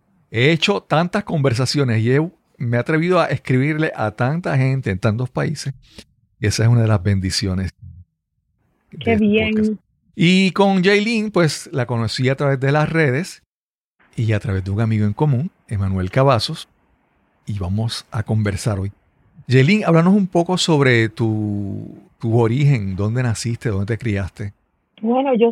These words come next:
Speaker 2: soy boricua. Yo soy de Puerto Rico, eh, nací en San Juan. Eh, actualmente llevo, eh, treinta y unos cuantos años viviendo en Dorado, soy doradeña,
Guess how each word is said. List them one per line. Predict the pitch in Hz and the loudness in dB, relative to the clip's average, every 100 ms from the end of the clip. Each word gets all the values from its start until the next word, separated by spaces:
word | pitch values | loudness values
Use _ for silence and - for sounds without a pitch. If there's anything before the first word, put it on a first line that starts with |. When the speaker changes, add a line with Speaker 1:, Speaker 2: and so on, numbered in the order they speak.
| - | 0
Speaker 2:
soy | 269 285 320 | -2 0 0
boricua. | 226 233 214 214 196 202 - - _ _ | 2 2 2 2 0 -4 -12 -16 _ _
Yo | 202 190 208 - | -8 -6 -6 -2
soy | 233 247 269 285 262 | 0 2 0 -2 -4
de | 220 | -6
Puerto | 196 202 202 190 208 | -4 0 0 0 -4
Rico, | 196 226 294 359 - 349 349 - | -2 0 2 0 -2 -4 -6 -6
eh, | 220 226 202 196 185 180 - _ 214 | -2 -2 -2 -6 -8 -10 -14 _ -8
nací | 208 214 - 208 | -4 -4 -2 -2
en | 226 - | -2 -2
San | 240 214 196 | -4 -2 -4
Juan. | 202 202 359 440 _ _ _ _ _ _ _ | -6 -6 -10 -12 _ _ _ _ _ _ _
Eh, | 226 220 208 202 196 - | 0 2 0 -4 -6 -4
actualmente | 220 - 220 208 208 220 214 240 233 226 208 190 185 - | -4 -2 0 0 0 -2 -2 -2 0 -2 -2 -4 -8 -10
llevo, | 202 214 208 240 240 220 202 - - _ - - _ - | -4 -2 0 0 0 0 -2 -6 -12 _ -20 -20 _ -10
eh, | 208 - _ | -8 -8 _
treinta | 240 233 214 220 208 | 2 2 2 0 2
y | 208 | 2
unos | 214 285 302 | 0 -4 -2
cuantos | 294 294 294 277 | -2 0 -2 -4
años | 277 277 277 247 | -6 -6 -4 0
viviendo | 233 208 202 220 | 0 2 0 -2
en | 247 | 0
Dorado, | 262 226 180 208 285 | 2 2 0 -2 -4
soy | 208 196 | -4 -4
doradeña, | 220 226 202 190 190 214 254 | 0 0 0 -4 -6 -6 -8